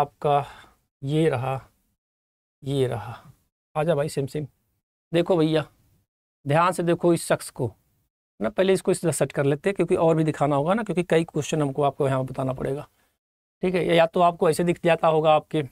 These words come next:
आपने देखा होगा, या फिर इसके अलावा ऐसे दिखता होगा, इस आकृति में दिखता होगा, है ना, या तो इस आकृति में, या तो आपको इस आकृति में,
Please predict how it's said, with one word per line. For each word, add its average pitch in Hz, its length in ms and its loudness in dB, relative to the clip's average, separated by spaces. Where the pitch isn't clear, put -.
आपने 147 220 -2
देखा 143 240 -2
होगा, 127 300 0
या 160 140 4
फिर 175 160 -2
इसके 175 220 -2
अलावा 175 400 2
ऐसे 156 240 2
दिखता 175 300 0
होगा, 147 320 0
इस 208 160 0
आकृति 185 460 0
में 180 120 0
दिखता 170 280 0
होगा, 147 320 0
है 160 60 0
ना, 240 160 -2
या 160 140 2
तो 185 140 -2
इस 190 220 -2
आकृति 185 460 0
में, 190 140 0
या 147 120 2
तो 175 140 -2
आपको - 440 0
इस 202 180 -2
आकृति 185 440 0
में, 196 140 2